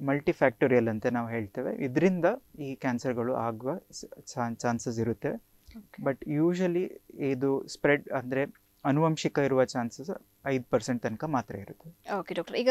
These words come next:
Speaker 2: ದೊಡ್ಡವರಲ್ಲಿ ಕಂಡು ಬರುವಂತ ಕ್ಯಾನ್ಸರ್‌ಗೂ ಮತ್ತೆ ಚಿಕ್ಕ ಮಕ್ಕಳಲ್ಲಿ ಕಂಡು ಬರುವಂತ ಕ್ಯಾನ್ಸರ್ಸ್‌ಗೂ ವ್ಯತ್ಯಾಸ ಇರ್ತದೆ ಅಂತ ಹೇಳಿದ್ರು ಡಾಕ್ಟರ್, ಏನ್
Speaker 1: ಹೌದು.
Speaker 2: ವ್ಯತ್ಯಾಸ ಇದೆ?
Speaker 1: So, ಒಂದಂದ್ರೆ ಯಾವ ಟೈಪ್ ನಾವು ಕ್ಯಾನ್ಸರ್ ನಾವು ನೋಡ್ತೇವೆ,
Speaker 2: ಹ್ಮ್.
Speaker 1: ಆ, ದೊಡ್ಡವರಲ್ಲಿ, ಅದು usually ಲಂಗ್ ಕ್ಯಾನ್ಸರ್ ಇರುತ್ತವೆ, ಆ, ಬ್ರೆಸ್ಟ್ ಕ್ಯಾನ್ಸರ್ ಫೀಮೇಲ್ಸ್ ಅಲ್ಲಿ,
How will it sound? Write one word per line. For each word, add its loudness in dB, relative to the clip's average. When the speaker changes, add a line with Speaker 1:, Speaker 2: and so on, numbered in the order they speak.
Speaker 2:
ದೊಡ್ಡವರಲ್ಲಿ 8
ಕಂಡು 4
ಬರುವಂತ 4
ಕ್ಯಾನ್ಸರ್‌ಗೂ 2
ಮತ್ತೆ 0
ಚಿಕ್ಕ 8
ಮಕ್ಕಳಲ್ಲಿ 10
ಕಂಡು 2
ಬರುವಂತ 0
ಕ್ಯಾನ್ಸರ್ಸ್‌ಗೂ 0
ವ್ಯತ್ಯಾಸ 8
ಇರ್ತದೆ 4
ಅಂತ 2
ಹೇಳಿದ್ರು -4
ಡಾಕ್ಟರ್, -4
ಏನ್ 4
Speaker 1:
ಹೌದು. 2
Speaker 2:
ವ್ಯತ್ಯಾಸ 2
ಇದೆ? -8
Speaker 1:
So, 2
ಒಂದಂದ್ರೆ 4
ಯಾವ 6
ಟೈಪ್ 2
ನಾವು 2
ಕ್ಯಾನ್ಸರ್ -2
ನಾವು -2
ನೋಡ್ತೇವೆ, 0
Speaker 2:
ಹ್ಮ್. -10
Speaker 1:
ಆ, -6
ದೊಡ್ಡವರಲ್ಲಿ, -2
ಅದು -6
usually -2
ಲಂಗ್ 0
ಕ್ಯಾನ್ಸರ್ -2
ಇರುತ್ತವೆ, -6
ಆ, 0
ಬ್ರೆಸ್ಟ್ 2
ಕ್ಯಾನ್ಸರ್ 0
ಫೀಮೇಲ್ಸ್ -2
ಅಲ್ಲಿ, -2